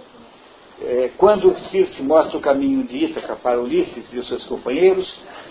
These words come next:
indica como opção o estreito Sila Caríbide, é, ao, opção ao estreito Sila Caríbide, o mar das rochas ondulantes que implicava perigos até para as aves que o sobrevoavam.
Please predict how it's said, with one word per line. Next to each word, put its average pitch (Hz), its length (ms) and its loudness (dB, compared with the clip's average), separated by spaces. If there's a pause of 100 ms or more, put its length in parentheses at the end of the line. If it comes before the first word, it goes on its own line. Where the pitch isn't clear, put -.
(120)
indica 160 400 -2
como 156 280 -2
opção 180 520 2
o 151 60 -6
estreito 165 540 -2
Sila 143 260 -2
Caríbide, 160 640 -4 (500)
é, 123 180 -2
ao, 160 340 4 (120)
opção 165 320 0
ao 202 260 6
estreito 147 580 -4
Sila 131 260 -2
Caríbide, 147 480 -2
o 156 60 -4
mar 147 240 4
das 147 200 0
rochas 123 380 0
ondulantes 147 600 -4
que 160 140 -12
implicava 131 460 0
perigos 143 540 -8
até 139 240 -2
para 135 240 0
as 120 160 -2
aves 135 420 0
que 131 80 -8
o 127 80 -4
sobrevoavam. 127 720 -2